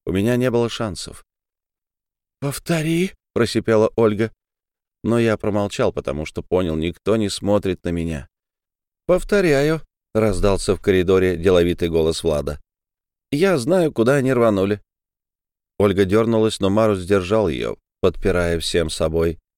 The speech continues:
как ворота осажденного города. "И почему, что бы ни случилось, ты, пиявка, тут как тут?" "Вы сами дали мне пошарить их связи", —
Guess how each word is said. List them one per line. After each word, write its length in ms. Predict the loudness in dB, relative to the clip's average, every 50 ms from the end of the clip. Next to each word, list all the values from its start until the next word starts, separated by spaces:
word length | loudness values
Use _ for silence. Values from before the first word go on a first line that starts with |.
| _ _ _ _ _ _ _ _ _ _ _ -6
как 220 | -4 -4 -2 0
ворота 480 | 0 2 2 4 2 2 2 0 -2 -4
осажденного 800 | -4 -6 -6 -2 -2 -2 -2 0 0 0 2 2 2 2 2 2
города. 440 | 4 4 4 4 4 2 0 -4 -6 _ _ _ _ _ _ _ _ _ -4
"И 120 | -4 -4
почему, 520 | -2 -2 -2 -2 0 2 4 4 4 4
что 240 | 2 0 -2 0 0
бы 80 | 2 2
ни 100 | 0 0
случилось, 640 | -2 -2 -4 -2 0 2 2 4 2 2 0 -4 -12 -18 _ _ _
ты, 180 | -2 -2 0 0
пиявка, 560 | -2 -2 -2 0 0 -2 -2 -2 0 -2 0
тут 200 | 0 0 -2 -2
как 220 | -2 -4 -4 -4
тут?" 280 | -4 -4 -4 -4 -8 -20 _ _ _ _ _ _ _ _ _ _ _ _ _ _ _ _ _ _ _ _ _
"Вы 220 | -2 0 2 2 2
сами 320 | 0 0 0 2 2 2
дали 260 | 2 2 2 2 2
мне 180 | 2 2 2 2
пошарить 560 | 0 -2 -4 -2 0 0 0 0 -2 -4 -2
их 160 | -2 -2 -2
связи", — 460 | -2 -2 0 0 0 0 -2 -6 -10